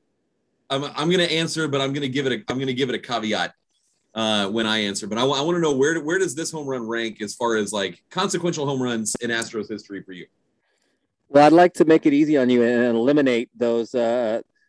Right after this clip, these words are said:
Speaker 2: the home runs from the, uh, from the aughts. Uh, that team was a bunch of idiots.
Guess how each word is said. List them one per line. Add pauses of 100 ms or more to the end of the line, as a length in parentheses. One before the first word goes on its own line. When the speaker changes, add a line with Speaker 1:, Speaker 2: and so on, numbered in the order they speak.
(200)
Speaker 2:
the
home
runs
from
the,
uh, (240)
from
the
aughts. (260)
Uh,
that
team
was
a
bunch
of
idiots.